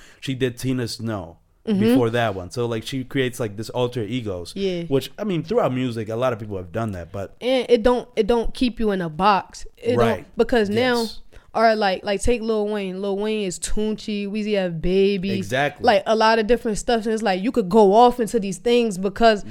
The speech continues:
Speaker 1: Yes.
Speaker 2: because of that. Like, Nicki was able to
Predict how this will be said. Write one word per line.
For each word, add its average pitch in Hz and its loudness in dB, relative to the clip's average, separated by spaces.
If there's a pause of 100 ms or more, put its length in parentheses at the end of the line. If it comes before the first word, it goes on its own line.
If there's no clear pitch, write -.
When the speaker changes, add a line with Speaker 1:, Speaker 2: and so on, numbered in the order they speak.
Speaker 1:
Yes. 185 -4
Speaker 2:
because 247 4
of 214 4
that. 185 2
Like, 180 0 (180)
Nicki 269 4
was 233 2
able 220 2
to 190 2